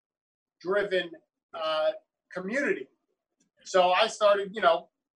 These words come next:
my mindset, well, if we could be at one location and do ten, fifteen, twenty cars in a day, you're making more, you know, your bank account likes you more than if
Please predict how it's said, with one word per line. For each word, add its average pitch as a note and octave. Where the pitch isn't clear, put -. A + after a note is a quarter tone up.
my F3+
mindset, F#3+
well, G3+
if -
we F#3+
could F#3+
be G3
at -
one A#3+
location A3
and F#3
do G3
ten, A3
fifteen, A3+
twenty A3+
cars B3
in G#3+
a G3
day, B3
you're G3
making G#3
more, G#3+
you G3+
know, F#3+
your F#3+
bank A#3
account G#3
likes G3+
you G3+
more A3
than G3+
if F#3+